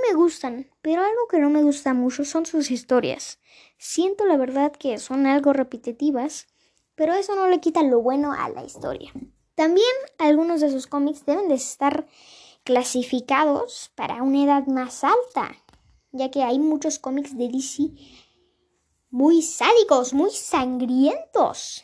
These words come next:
Y aunque sean dibujitos, no importa, son muy sangrientos. Por ejemplo, hay uno en el que en el, el Guasón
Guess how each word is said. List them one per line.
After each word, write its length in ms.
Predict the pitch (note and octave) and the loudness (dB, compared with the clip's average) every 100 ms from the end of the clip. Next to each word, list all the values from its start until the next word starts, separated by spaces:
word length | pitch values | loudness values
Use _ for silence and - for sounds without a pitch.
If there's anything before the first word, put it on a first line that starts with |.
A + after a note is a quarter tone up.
| - | -6
Y 60 | |
aunque 220 | B3 B3 - | -6 -6 -12
sean 260 | - C4 | -2 2
dibujitos, 640 | D4+ D4+ C#4 C4+ B3+ F4 B3 | 4 4 0 -6 -6 -6 -4
no 80 | |
importa, 600 | A#3 A3+ - C4 A4+ A#4 C4+ | -6 -8 -4 -2 0 0 0
son 180 | B3+ | 0
muy 160 | C4 C4 | 0 0
sangrientos. 760 | B3 A#3 A#3+ A#3+ A#3+ E4 F4 A#3+ | -4 -6 -4 -4 -4 -4 -6 -4
Por 120 | A#3+ | -4
ejemplo, 320 | A#3+ B3+ B3 - - - _ - | -4 -6 -8 -10 -20 -20 _ 0
hay 180 | C4+ | 2
uno 120 | D#4 E4+ | 2 0
en 80 | |
el 140 | D4+ C4+ | -2 -2
que 140 | C4+ | -4
en 180 | B3 A#3+ | -4 -4
el, 340 | A#3+ - A#3 | -4 -4 -4
el 80 | A#3+ | -4
Guasón 400 | A#3 A#3 - C#4+ | -2 -4 0 0